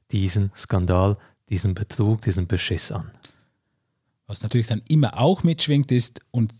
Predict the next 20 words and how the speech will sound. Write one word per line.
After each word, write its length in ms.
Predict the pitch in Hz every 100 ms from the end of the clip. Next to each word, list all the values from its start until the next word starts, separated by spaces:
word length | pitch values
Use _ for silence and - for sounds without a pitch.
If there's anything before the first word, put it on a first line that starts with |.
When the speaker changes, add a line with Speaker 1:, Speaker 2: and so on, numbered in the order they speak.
| -
Speaker 2:
seht 420 | - 110 101 -
her, 340 | 139 160 156 - - - - - - _ -
die 100 | -
anderen, 560 | 120 143 123 107 104 - _ -
die 80 | 110
traditionellen 920 | - 101 95 - 101 104 131 135 120
Medien, 540 | 113 117 117 110 107 -
Speaker 1:
Mhm. 360 | 135 92 95 127 _
Speaker 2:
die 80 | 101
Lügenpresse, 920 | 101 160 190 170 143 139 135 131 127 - - -
die 140 | 101 104
hat 160 | 107
das 160 | 101 -
eben 220 | 107 107
genau 400 | 98 104 104 110 _ _
nicht 400 | - 110 147 -
aufgezeigt, 600 | 73 101 - - - 90 -
die 160 | 98
wollten 400 | 104 117 113 101
das 380 | 90 98 -